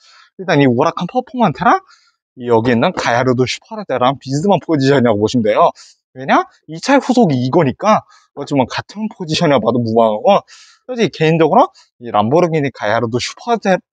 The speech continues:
슈퍼레저라 이 모델 한번 기회를 한번 사보고 싶은 모델 중 하나네요. 그리고 일단 여기 쪽은 한번 간단히 보여드렸으니, 이제 슬슬 다른 쪽을 한번 보도록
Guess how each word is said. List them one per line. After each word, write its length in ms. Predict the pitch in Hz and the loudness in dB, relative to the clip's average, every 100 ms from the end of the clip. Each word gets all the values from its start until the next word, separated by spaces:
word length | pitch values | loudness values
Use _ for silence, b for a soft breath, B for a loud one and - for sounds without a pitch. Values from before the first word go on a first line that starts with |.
| 127 | -20
슈퍼레저라 680 | - - 240 160 117 101 90 b b b _ | -20 -2 2 2 2 -2 -2 b b b _
이 140 | 127 143 | -4 0
모델 260 | 151 139 | 2 2
한번 220 | 135 120 110 | 2 0 -2
기회를 240 | - 123 | -2 -2
한번 120 | 113 | -4
사보고 280 | - 202 220 | -8 -2 -2
싶은 200 | - - | -2 -2
모델 180 | 120 110 | 2 2
중 160 | 90 | 0
하나네요. 520 | 131 196 165 120 180 139 _ b b b _ - | -2 0 0 2 2 0 _ b b b _ -10
그리고 520 | 190 190 185 185 185 | -2 2 4 4 4
일단 340 | 196 226 233 160 | 2 2 2 4
여기 200 | 180 226 | 4 2
쪽은 180 | - - | 0 -10
한번 220 | 190 160 | -10 -12
간단히 460 | - 131 127 185 127 | -12 -10 0 0 0
보여드렸으니, 720 | 120 117 117 113 - 131 320 b b b b | 0 0 2 0 0 0 0 b b b b
이제 200 | 123 117 | -4 0
슬슬 440 | 117 165 143 262 381 b b _ | 0 0 0 0 0 b b _
다른 300 | _ 104 127 | _ -16 -10
쪽을 180 | 131 127 | -6 -4
한번 220 | 139 147 | -2 -2
보도록 480 | 135 131 147 240 - | -2 0 2 2 0